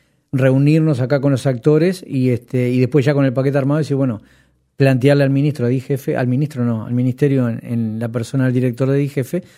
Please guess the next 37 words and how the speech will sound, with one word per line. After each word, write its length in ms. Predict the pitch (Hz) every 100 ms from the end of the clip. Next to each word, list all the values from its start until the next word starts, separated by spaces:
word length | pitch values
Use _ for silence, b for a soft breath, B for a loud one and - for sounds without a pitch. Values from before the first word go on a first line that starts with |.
| b b
de 240 | 127 131 123
empezar 420 | 123 120 - 135
la, 160 | 165 135
las 120 | 127
reuniones. 420 | 117 127 156 196 196 B B
Que, 280 | - 170 - _
eh, 120 | - -
hay 160 | 170 196
una 100 | 196
cosa 180 | 180 175
que 60 |
a 40 | 156
mí 120 | 160
me, 220 | 160 147
me 100 | 139
interesa 380 | 135 135 143 131
mucho. 260 | 143 123 110 B B B B B _ _ _
Los 180 | 151 160
movimientos, 960 | 156 160 156 170 202 190 165 156 123 - _
eh, 300 | 147 135 131
en 160 | 147 156
seguridad 720 | 151 147 131 127 127 156 170
en 200 | 135 127
este 200 | 165 165
país, 520 | 127 123 135 196 - - _ _ _
en 80 | 160
la 80 | 160
mayoría, 460 | 156 170 180 127
pero 120 | 113
en 100 | 123
este 180 | 160 143
país 240 | 123 156 156
en 80 |
particular, 420 | 127 117 120 143 175
son 200 | 190 196
espasmódicos, 760 | - 139 135 160 123 107 113
¿no? 220 | 139 233